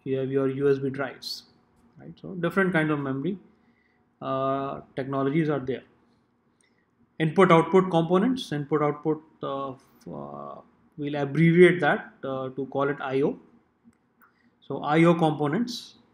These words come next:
uh, for example, our, uh, you know, monitor, our keyboard, our mouse, um, our, uh, pen, right? When we're using a, something like a tablet,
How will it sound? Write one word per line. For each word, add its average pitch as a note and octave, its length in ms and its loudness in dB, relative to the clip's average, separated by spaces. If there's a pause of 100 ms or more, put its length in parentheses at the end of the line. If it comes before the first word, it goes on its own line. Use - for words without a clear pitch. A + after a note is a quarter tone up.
(460)
uh, C3 280 -12 (1500)
for D3 120 0
example, D3 480 0
our, C3+ 380 -2
uh, B2+ 220 -4
you C3 100 -8
know, C#3+ 100 -6
monitor, C3+ 640 -4
our B2+ 180 -6
keyboard, C3+ 540 0
our B2+ 140 -6
mouse, B2+ 800 -10 (640)
um, B2+ 540 -6 (500)
our, C3+ 300 -4
uh, B2+ 80 -4
pen, D#3 520 -2 (380)
right? C#3+ 160 -14
When C#3 240 -6
we're C#3 80 -2
using C3+ 380 -4
a, C3 220 -8
something C3 260 -8
like C3 160 -8
a B2+ 60 -8
tablet, B2 360 -8